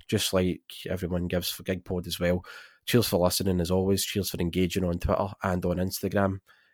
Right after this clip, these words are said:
Both of us appreciate it, as well as Spunk Phone, who can't be here tonight, but hopefully he'll be on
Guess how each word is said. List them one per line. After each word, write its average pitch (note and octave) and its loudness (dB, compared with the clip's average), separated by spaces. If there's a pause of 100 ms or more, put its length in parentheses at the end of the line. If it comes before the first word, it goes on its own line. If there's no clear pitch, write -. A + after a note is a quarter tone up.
(120)
Both G#2 0
of F#2 2
us F2 -2
appreciate F#2+ -2
it, F#2+ 2
as F#2 -2
well F2 0
as F2 -2
Spunk F2+ -4
Phone, G2 -2 (120)
who E2+ -8
can't F2 -4
be F#2 -4
here F2+ -2
tonight, F#2+ 0
but - 0
hopefully F#2+ -4
he'll F#2+ -2
be F#2 0
on F#2+ 0